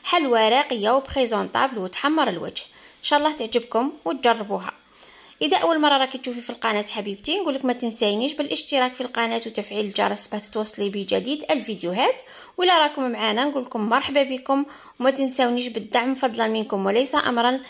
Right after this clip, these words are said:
ديروا لايك الفيديو وبارطاجيو هذا الفيديو باه يستفاد الجميع،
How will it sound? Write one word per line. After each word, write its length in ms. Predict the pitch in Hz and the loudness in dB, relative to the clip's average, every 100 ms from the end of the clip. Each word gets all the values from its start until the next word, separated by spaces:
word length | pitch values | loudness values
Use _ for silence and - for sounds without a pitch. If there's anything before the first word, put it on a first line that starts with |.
| - - | -16 -6
ديروا 240 | 285 294 254 | 0 4 6
لايك 260 | 254 254 | 4 2
الفيديو 400 | 208 226 220 247 | -8 -8 -4 -2
وبارطاجيو 560 | 302 - 254 240 233 233 | 0 0 2 0 0 0
هذا 140 | 226 | -2
الفيديو 440 | 202 214 220 247 294 | -2 -6 -6 -6 2
باه 100 | 247 | 2
يستفاد 480 | 247 240 233 269 | 2 0 0 -2
الجميع، 420 | 196 190 185 160 | -2 -4 -2 -4